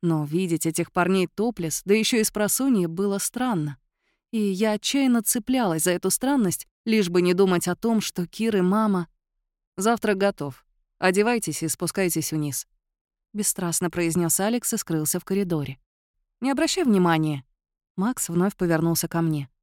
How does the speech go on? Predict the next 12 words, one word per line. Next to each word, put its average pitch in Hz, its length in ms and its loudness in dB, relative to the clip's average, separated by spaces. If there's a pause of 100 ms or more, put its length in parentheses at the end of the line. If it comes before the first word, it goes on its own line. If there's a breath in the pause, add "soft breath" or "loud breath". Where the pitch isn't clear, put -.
(300)
«Он 254 180 2
придурок». 269 500 2 (640)
«Всё - 220 -6
в - 100 -12
порядке, 202 640 -6
просто 196 540 -6 (720)
дай 233 200 0
мне 208 180 2
немного 180 360 2
времени, 175 380 2
ладно?» 185 380 -2 (720)
«Конечно. 240 500 0